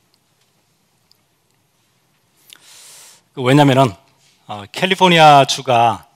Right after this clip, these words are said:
마리화나를 합법화하게 됐지요. 그래서, 어,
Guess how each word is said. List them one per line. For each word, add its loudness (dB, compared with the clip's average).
마리화나를 2
합법화하게 -2
됐지요. -12
그래서, -4
어, -12